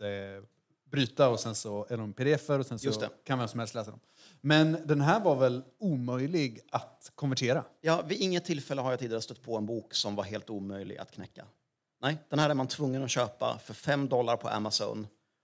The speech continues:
Speaker 2: Och för att ni skulle kunna läsa den så var ni tvungna att få mitt Amazon-inlogg.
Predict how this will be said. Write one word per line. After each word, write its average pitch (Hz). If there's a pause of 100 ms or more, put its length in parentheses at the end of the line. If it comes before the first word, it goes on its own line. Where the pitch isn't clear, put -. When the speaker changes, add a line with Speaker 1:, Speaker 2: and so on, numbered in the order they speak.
(220)
Speaker 2:
Och -
för 120
att 107
ni 117
skulle 110
kunna 104
läsa 98
den 95
så 98
var 98
ni 95
tvungna 98
att 95
få 117
mitt 113
Amazon-inlogg. 95